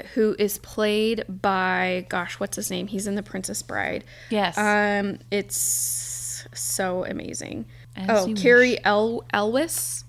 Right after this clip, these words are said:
Speaker 2: Oh.
Speaker 1: Elwes? I can't remember. I don't know how to
Speaker 2: Isn't
Speaker 1: say his
Speaker 2: he
Speaker 1: last
Speaker 2: also in Saw?
Speaker 1: Yes.
Speaker 2: The first one.
Speaker 1: Yes.
Speaker 2: The O G Saw.
Speaker 1: Yes, he is. He is in the original Saw. Um, and, you know, uh,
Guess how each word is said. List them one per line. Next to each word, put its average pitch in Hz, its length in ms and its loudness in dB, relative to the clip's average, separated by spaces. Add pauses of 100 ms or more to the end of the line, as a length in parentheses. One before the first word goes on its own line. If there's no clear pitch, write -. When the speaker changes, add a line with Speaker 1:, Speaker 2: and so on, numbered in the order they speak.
(160)
Speaker 2:
Oh. 226 60 0
Speaker 1:
Elwes? 269 520 -4
I 226 60 -12
can't - 220 -10
remember. 226 240 -6
I 208 80 -2
don't 220 100 -2
know - 60 -2
how 214 100 -6
to - 40 -4
Speaker 2:
Isn't 440 120 -4
Speaker 1:
say - 100 -4
his - 80 -2
Speaker 2:
he 359 60 2
Speaker 1:
last 302 60 4
Speaker 2:
also 277 220 2
in 240 120 2
Saw? 175 480 0 (880)
Speaker 1:
Yes. 214 880 0 (120)
Speaker 2:
The 208 80 -4
first 170 420 -6
one. 185 280 -6 (160)
Speaker 1:
Yes. 202 560 4
Speaker 2:
The 180 60 0
O - 20 -2
G 180 100 -4
Saw. 180 460 -6
Speaker 1:
Yes, 202 720 2
he - 280 -4
is. 180 640 0 (220)
He - 200 -8
is 196 280 -2
in 190 160 -2
the 190 120 0
original 180 360 -4
Saw. - 380 -4 (640)
Um, 202 640 4 (140)
and, 196 720 0 (440)
you 208 140 -4
know, 190 400 2 (100)
uh, - 420 -8